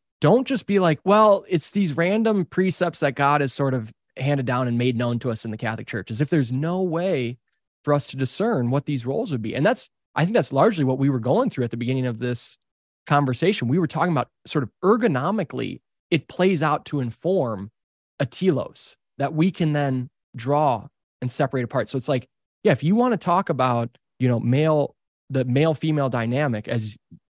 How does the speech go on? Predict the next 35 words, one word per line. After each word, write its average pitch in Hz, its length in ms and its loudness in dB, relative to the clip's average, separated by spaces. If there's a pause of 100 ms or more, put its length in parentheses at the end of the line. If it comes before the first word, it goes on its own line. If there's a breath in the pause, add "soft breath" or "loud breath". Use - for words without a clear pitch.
you 127 180 0
often 113 300 -4
do, 156 180 2
it's - 160 -4
like, 131 160 -2 (500)
and, 135 220 2
and 139 180 2
you 185 160 6
feel, 202 360 2
and, 151 160 0
and 147 140 0
you 180 80 4
feel 180 200 2
a 127 40 0
hang 143 300 -2
up 104 140 -8
on 92 180 -8
it. - 160 -18
Now 120 180 -4
I'm 110 160 -6
speaking 110 300 -8
to, - 120 -10 (120)
uh, 110 120 -8
Sammons 120 400 -4
or 107 40 -8
someone, 123 200 -10
and 131 100 0
you 175 80 2
feel 160 160 0
a 120 40 0
hang 143 220 -4
up 123 120 -6
on 104 140 -8
it. 78 100 -12 (540)
Reflect 196 640 -4